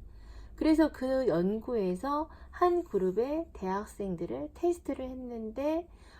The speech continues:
로지컬 리즈닝이랑 그래머랑 유머에 관해서 테스트를 했다. They then,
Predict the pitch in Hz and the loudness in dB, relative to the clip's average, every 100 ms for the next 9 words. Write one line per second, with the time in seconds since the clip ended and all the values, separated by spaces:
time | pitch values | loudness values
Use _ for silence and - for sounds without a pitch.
0 | - 196 226 285 - 262 196 185 202 196 | -2 0 0 -2 -4 -2 0 0 -2 -2
1 | 185 180 214 277 302 311 175 175 180 160 | -2 -2 -2 -2 -6 -6 -4 -2 -2 -4
2 | 165 233 294 294 185 190 240 240 208 160 | -4 -4 -4 -8 -6 -2 -2 -2 -4 -6
3 | 151 151 202 214 - 269 - 196 208 - | -8 -8 -8 -10 -10 -10 -8 -6 -8 -10
4 | - 156 180 - - - - - - - | -10 -8 -8 -12 -20 -20 -20 -20 -20 -6
5 | - 339 349 165 - | 4 6 6 2 -4